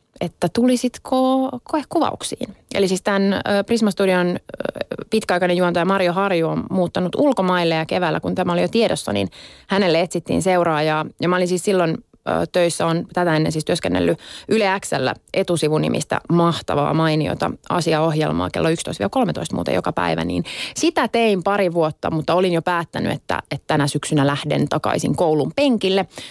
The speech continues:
ja olin siis ajatellut mennä ihan vaan, ihan vaan niinku kouluhommia tekemään, mut sit kun pyydettiin tohon Prisma-studioon kokeilemaan ja,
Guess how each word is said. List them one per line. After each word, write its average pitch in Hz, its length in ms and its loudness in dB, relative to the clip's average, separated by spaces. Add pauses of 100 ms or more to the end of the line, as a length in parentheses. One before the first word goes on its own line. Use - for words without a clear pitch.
(120)
ja 156 60 0
olin 151 120 4
siis 147 160 0
ajatellut 147 320 0
mennä 147 240 2
ihan 147 280 2
vaan, 151 340 -2 (100)
ihan 151 200 0
vaan 151 120 2
niinku 147 160 0
kouluhommia 160 640 2
tekemään, 156 420 0
mut 151 180 -2
sit - 160 -4
kun 170 260 -2
pyydettiin 190 520 2
tohon 170 240 0
Prisma-studioon 165 720 0 (360)
kokeilemaan 180 680 2
ja, 160 200 0